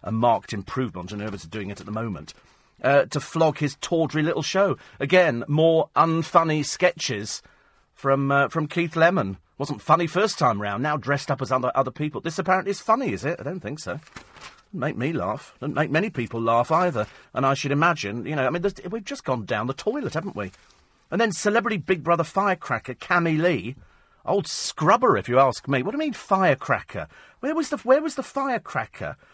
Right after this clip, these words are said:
with a person who says that she wanted to slit Perez Hilton's throat? How does that make her a firecracker?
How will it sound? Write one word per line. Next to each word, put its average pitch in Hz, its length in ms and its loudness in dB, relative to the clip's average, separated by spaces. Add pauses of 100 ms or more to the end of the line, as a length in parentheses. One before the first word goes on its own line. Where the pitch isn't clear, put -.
(120)
with 180 120 -2
a 202 40 2
person 123 680 0 (500)
who 175 100 0
says 185 320 2
that - 140 -6
she 190 140 -4
wanted 185 220 0
to 180 60 -4
slit - 440 -4
Perez 190 340 0
Hilton's 202 420 -4
throat? 294 640 -2 (600)
How 311 120 -4
does 339 120 -2
that 302 160 2
make 254 180 0
her 262 80 2
a 240 40 4
firecracker? 185 920 0